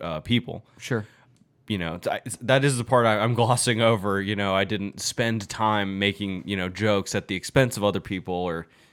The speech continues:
Speaker 1: you know, doing anything like that.
Speaker 2: Oh,
Speaker 1: But
Speaker 2: I've
Speaker 1: it's
Speaker 2: said
Speaker 1: like
Speaker 2: some pretty crass things in my day. Don't go,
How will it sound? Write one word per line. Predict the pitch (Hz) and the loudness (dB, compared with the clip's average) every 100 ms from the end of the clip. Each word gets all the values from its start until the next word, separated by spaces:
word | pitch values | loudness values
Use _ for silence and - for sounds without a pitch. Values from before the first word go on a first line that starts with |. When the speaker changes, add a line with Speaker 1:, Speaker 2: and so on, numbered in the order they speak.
| _ | _
Speaker 1:
you | 107 | 0
know, | 92 | 0
doing | 90 107 95 | 2 2 2
anything | 90 87 87 | -2 -4 -6
like | 87 | -2
that. | 104 101 | 0 0
Speaker 2:
Oh, | - | 4
Speaker 1:
But | 147 | 4
Speaker 2:
I've | 202 | 6
Speaker 1:
it's | 208 | 6
Speaker 2:
said | |
Speaker 1:
like | 233 - | 4 4
Speaker 2:
some | 175 | 0
pretty | 135 156 | 0 0
crass | - 151 143 - | 0 0 0 -2
things | 143 135 123 | 0 0 0
in | 113 | 0
my | 107 | -2
day. | 98 101 92 | -2 -2 -2
Don't | 95 131 139 | 0 0 0
go, | 131 139 | 2 0